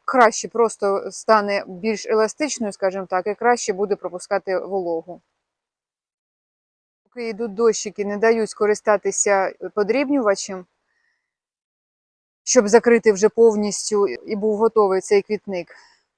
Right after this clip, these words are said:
Поки що відео викладаю так, а потім, коли подрібню гілочки і буду розкладати цю щепу на цьому квітничку, я вам також покажу.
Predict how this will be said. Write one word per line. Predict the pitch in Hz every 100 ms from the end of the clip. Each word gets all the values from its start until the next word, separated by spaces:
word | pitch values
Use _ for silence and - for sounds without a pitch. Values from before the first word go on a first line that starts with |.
| -
Поки | 214 220
що | -
відео | 208 208 196 190
викладаю | 196 208 196 202 196
так, | - 302 - -
а | 302
потім, | 247 247 220
коли | 214 214
подрібню | 220 208 202 220 320
гілочки | 285 196 190 - 202
і |
буду | 185 220 202
розкладати | 196 - 208 196 190 196
цю | -
щепу | 190 - - 202
на | 185 190
цьому | - 208 196 185 _ _ _
квітничку, | 214 214 226 - 359 349 185
я | 240 302
вам | 208
також | 190 190 262 -
покажу. | 190 180 170 165